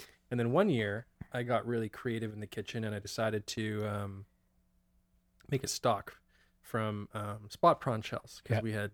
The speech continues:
Speaker 1: spot prawns, and I peeled them, and instead of throwing away the shells, I'm like, "Oh, I'm gonna use these for a stock, and I'm gonna
Speaker 2: Yeah.
Speaker 1: make a risotto out of it."
Speaker 2: Mm-hmm.
Speaker 1: And I didn't even tell her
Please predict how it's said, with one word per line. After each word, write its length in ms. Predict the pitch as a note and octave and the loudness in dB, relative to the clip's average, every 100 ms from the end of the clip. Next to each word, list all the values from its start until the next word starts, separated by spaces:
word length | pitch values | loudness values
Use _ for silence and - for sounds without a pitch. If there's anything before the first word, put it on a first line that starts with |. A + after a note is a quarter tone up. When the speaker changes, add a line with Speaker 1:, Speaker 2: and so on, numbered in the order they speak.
| _ - | _ -12
Speaker 1:
spot 260 | - G#2+ | -4 -4
prawns, 360 | - G#2+ G#2 G#2+ | -4 -4 -2 -4
and 100 | G#2+ | -6
I 60 | G2+ - | -8 -4
peeled 260 | C3 A2+ | 0 0
them, 240 | A2 G#2+ G#2 | 0 0 0
and 80 | G#2 | -2
instead 240 | G2+ B2 | 0 0
of 100 | A2 - - - _ - | 0 -4 -20 -20 _ 4
throwing 260 | C#3+ C3+ | 8 10
away 140 | B2+ A#2 | 8 6
the 80 | A2 | 2
shells, 380 | - G2+ G#2+ | 0 0 0
I'm 100 | A2 | -2
like, 160 | A2 - | -6 -6
"Oh, 100 | A#3 | -6
I'm 80 | E3+ | -2
gonna 140 | B2+ A#2+ | 0 0
use 180 | A#2+ | 0
these 120 | A#2 - | -2 -2
for 140 | A#2 | 0
a 60 | A2 | 0
stock, 420 | - E3+ G#2 - | 2 2 2 2
and 60 | |
I'm 80 | A2+ | 2
gonna 100 | A#2 | 4
Speaker 2:
Yeah. 60 | A2+ | 2
Speaker 1:
make 120 | G#2+ | 2
a 60 | A2 | -2
risotto 460 | A2+ A2 B2+ A2+ | 2 8 8 8
out 120 | G2+ | 2
of 120 | G#2 G2+ | -4 -8
it." 120 | - - | -12 -2
Speaker 2:
Mm-hmm. 240 | G#2 G2+ G#2 | 0 2 0
Speaker 1:
And 100 | - | 2
I 40 | D3 | 4
didn't 260 | A3 A#3+ | 4 4
even 240 | D#3 C#3+ B2 | 4 6 4
tell 340 | - - C3 | 0 2 4
her 360 | C3 A2+ F#2+ G#2+ | 6 2 0 -2